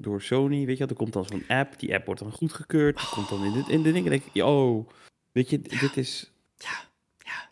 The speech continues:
Speaker 2: dit is
Speaker 1: de, al, al, als het is wat jij denkt dat het is, dan vind ik het ook P-, P R-wise echt, echt een smack in the face van, van, van,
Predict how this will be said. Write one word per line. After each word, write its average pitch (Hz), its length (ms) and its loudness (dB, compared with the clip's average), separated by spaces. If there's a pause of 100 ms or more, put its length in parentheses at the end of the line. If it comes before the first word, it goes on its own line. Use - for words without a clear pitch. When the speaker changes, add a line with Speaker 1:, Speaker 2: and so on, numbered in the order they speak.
Speaker 2:
dit - 120 -4
is - 180 -4
Speaker 1:
de, - 80 -12
al, - 380 -6
al, - 160 4
als 190 240 4
het - 180 -2
is 226 260 2
wat - 140 -4
jij 135 300 4
denkt 156 300 4
dat 127 120 -4
het 107 220 -6
is, - 500 0 (360)
dan 113 260 2
vind 110 140 0
ik 104 80 0
het - 100 -14
ook - 260 -4
P-, - 280 0 (200)
P - 60 -14
R-wise 117 720 0
echt, - 360 -8 (240)
echt 131 220 -8
een 107 80 -8
smack - 360 -2
in 110 100 -4
the 110 100 -2
face - 380 -2
van, 147 260 -8
van, 147 360 -4
van, 147 340 -4